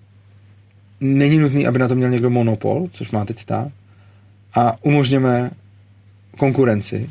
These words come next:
těmhletěm, těmhletěm službám. A to, jako,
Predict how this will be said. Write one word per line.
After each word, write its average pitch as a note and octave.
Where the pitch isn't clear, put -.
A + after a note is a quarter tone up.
těmhletěm, A2+
těmhletěm A2
službám. F#2
A A2+
to, D3
jako, C3